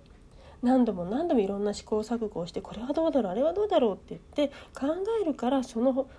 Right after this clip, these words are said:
方法が導き出されて新しいものが生まれてきているんですね。なので、自分の中でイメージができないっていうのは、自分で制限を作ってしまっているのか、もしくは知らないか、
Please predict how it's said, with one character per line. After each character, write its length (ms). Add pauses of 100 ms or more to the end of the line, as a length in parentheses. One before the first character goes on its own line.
方 240
法 320
が 140
導 420
き 120
出 100
さ 140
れ 120
て 200
新 420
し 140
い 40
も 120
の 100
が 60
生 60
ま 120
れ 100
て 140
き 100
て 100
い 60
る 60
ん 80
で 100
す 140
ね。 120 (520)
な 100
の 100
で、 100
自 140
分 220
の 80
中 260
で 160
イ 60
メ 160
ー 60
ジ 80
が 100
で 100
き 180
な 120
い 60
っ 40
て 240
い 60
う 100
の 160
は、 140 (360)
自 120
分 160
で 100
制 300
限 180
を 80
作 200
っ 40
て 160
し 160
ま 120
っ 40
て 180
い 120
る 80
の 140
か、 260
も 160
し 120
く 120
は 120
知 280
ら 160
な 160
い 100
か、 200